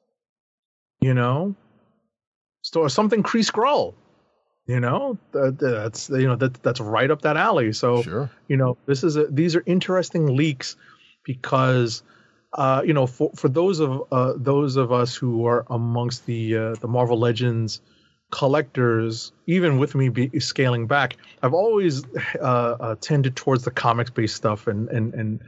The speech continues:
Speaker 1: away from the mar-, the movie-based stuff.
Speaker 2: Mm.
Speaker 1: So seeing the, uh, the, the comic book-based Ronin come out is a welcome sight.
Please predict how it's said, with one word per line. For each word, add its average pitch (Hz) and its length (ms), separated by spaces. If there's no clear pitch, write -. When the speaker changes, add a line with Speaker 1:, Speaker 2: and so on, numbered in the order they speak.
Speaker 1:
away 131 420
from 131 220
the 117 60
mar-, 110 280
the 123 80
movie-based 147 540
stuff. 269 340
Speaker 2:
Mm. 80 200
Speaker 1:
So 139 680
seeing 185 520
the, 135 380
uh, 120 280
the, 127 220
the 131 100
comic 139 280
book-based 120 480
Ronin 113 500
come 110 280
out 101 260
is 110 240
a 104 60
welcome 104 420
sight. - 240